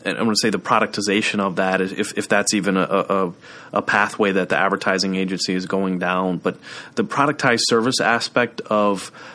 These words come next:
advertising and what the effects could potentially be on the future of advertising?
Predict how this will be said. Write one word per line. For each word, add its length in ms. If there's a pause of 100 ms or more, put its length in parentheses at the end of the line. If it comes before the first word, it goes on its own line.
(140)
advertising 840
and 200
what 340
the 80
effects 380
could 180
potentially 520
be 260
on 80
the 80
future 320
of 80
advertising? 640